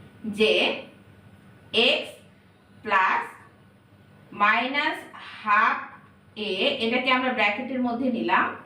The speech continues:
ঠিক একইভাবে x প্লাস সূত্র করার জন্য আমরা একটা অতিরিক্ত প্লাস এনেছি, আর এই যে মাইনাস হা-, আহ, five by two, এটা আমরা ভিতরে রেখে দিব এ। এরকম করার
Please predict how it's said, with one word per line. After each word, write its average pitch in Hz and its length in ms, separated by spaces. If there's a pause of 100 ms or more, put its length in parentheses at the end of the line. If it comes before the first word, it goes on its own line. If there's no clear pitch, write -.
(920)
ঠিক 269 160 (220)
একইভাবে 254 560 (420)
x - 40 (540)
প্লাস 233 340 (420)
সূত্র 285 240 (140)
করার 226 280
জন্য 226 200
আমরা 226 160
একটা 226 140 (180)
অতিরিক্ত 269 340 (140)
প্লাস 240 220 (120)
এনেছি, 277 300 (720)
আর 208 80 (120)
এই 269 140
যে 294 60 (140)
মাইনাস 247 380 (200)
হা-, - 200 (100)
আহ, 196 140 (100)
five 240 260 (100)
by 262 160 (180)
two, 226 180 (680)
এটা 240 220
আমরা 277 140 (140)
ভিতরে 269 460
রেখে - 240
দিব - 120 (1040)
এ। - 20 (1900)
এরকম 277 300 (100)
করার 285 240